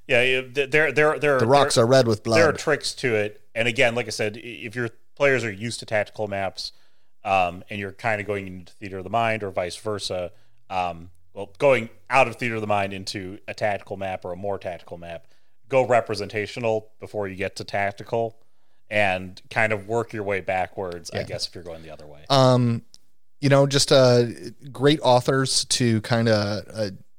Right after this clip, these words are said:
Speaker 2: you know, I, I just started reading, uh, another, uh, Stephen King novel, and I found out his descriptions.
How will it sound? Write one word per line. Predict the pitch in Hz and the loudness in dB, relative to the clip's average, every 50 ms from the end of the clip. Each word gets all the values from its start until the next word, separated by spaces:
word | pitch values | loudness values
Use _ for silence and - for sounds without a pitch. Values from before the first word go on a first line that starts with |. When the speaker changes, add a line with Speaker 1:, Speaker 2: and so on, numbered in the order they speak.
| - | -14
Speaker 2:
you | - 120 110 | -6 -2 0
know, | 107 101 101 | 0 0 0
I, | - - 104 - - 98 | -2 -4 -8 -8 -8 -6
I | 101 98 - - | -6 -6 -6 -6
just | - 113 107 | -6 -4 -4
started | - - 104 101 101 | -2 0 -2 -2 -2
reading, | 98 104 101 98 98 98 95 98 95 | -4 -6 -6 -6 -8 -8 -10 -12 -12
uh, | 95 98 98 98 101 - - - | -12 -12 -10 -10 -12 -12 -12 -10
another, | 101 101 104 101 101 101 98 - - - - | -8 -8 -8 -8 -8 -8 -10 -10 -12 -12 -14
uh, | 101 98 98 - | -14 -14 -12 -10
Stephen | - - - - 98 95 92 | -10 -8 -8 -8 -8 -8 -8
King | - - 92 87 - | -8 -8 -10 -10 -10
novel, | 82 - - - - - - - - - - - - - - - - | -12 -14 -14 -14 -16 -16 -16 -18 -20 -20 -20 -20 -20 -20 -20 -20 -12
and | - 101 95 95 95 95 95 92 92 - - - - - - - - - - - - - - | -8 -6 -6 -4 -4 -6 -6 -8 -8 -10 -12 -14 -20 -20 -20 -20 -20 -20 -20 -20 -20 -12 -10
I | 110 | -6
found | - - 135 135 131 | -2 -2 0 0 0
out | 120 123 123 | 0 0 0
his | - 131 127 | -2 -4 -4
descriptions. | - - 110 - - 107 104 - - 175 180 185 - - - | -4 -4 -4 -4 -4 -4 -4 -4 -4 -6 -6 -6 -6 -8 -12